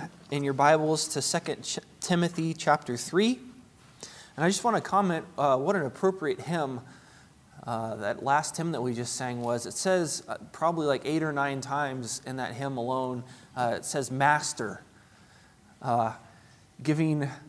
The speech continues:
the listener the position of servant that's listening. And today we're going to talk about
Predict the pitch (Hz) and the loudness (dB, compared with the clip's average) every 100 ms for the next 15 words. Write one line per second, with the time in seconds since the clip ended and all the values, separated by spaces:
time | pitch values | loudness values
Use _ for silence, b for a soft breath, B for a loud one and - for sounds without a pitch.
0 | 120 127 147 170 - 147 139 131 127 123 | -4 0 2 2 0 0 2 2 0 -4
1 | 139 131 147 - 127 104 - 185 180 131 | -2 0 0 0 -4 -2 0 6 4 4
2 | 110 107 - B B B B B 120 - | -4 -8 -16 B B B B B -10 -2
3 | 147 151 156 127 113 117 - - - _ | 0 0 -2 -4 -6 -10 -20 -20 -20 _
4 | - - _ - - - 151 143 143 139 | -20 -20 _ -20 -10 -4 0 2 0 -4
5 | 143 - 165 180 196 170 170 165 147 - | -8 -8 0 4 4 4 0 -2 -4 0
6 | 151 - 139 131 143 - | 0 0 2 6 6 4